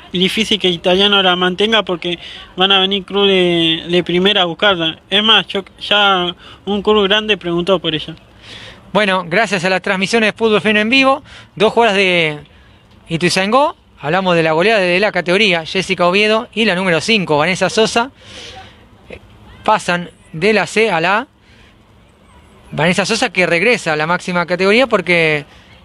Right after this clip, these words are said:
Speaker 2: eh, nos contaba Jorge, el técnico de la reserva de Escurcio, Caporerini, que ya la había dirigido en Huracán.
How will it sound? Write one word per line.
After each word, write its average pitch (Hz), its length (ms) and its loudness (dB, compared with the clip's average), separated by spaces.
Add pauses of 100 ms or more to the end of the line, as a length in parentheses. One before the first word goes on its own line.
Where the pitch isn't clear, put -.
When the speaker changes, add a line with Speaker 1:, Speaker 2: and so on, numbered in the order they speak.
(300)
Speaker 2:
eh, 123 200 -10
nos 151 160 -4
contaba 170 560 0 (1500)
Jorge, 156 840 0 (360)
el 165 100 -14
técnico 180 340 0
de 170 120 2
la 160 120 0
reserva 170 460 0
de 170 80 -2
Escurcio, 240 500 -2 (280)
Caporerini, 202 580 2
que 214 340 0 (360)
ya 196 380 2
la 170 80 0
había 196 180 4
dirigido 190 300 0
en 180 60 0
Huracán. 160 420 0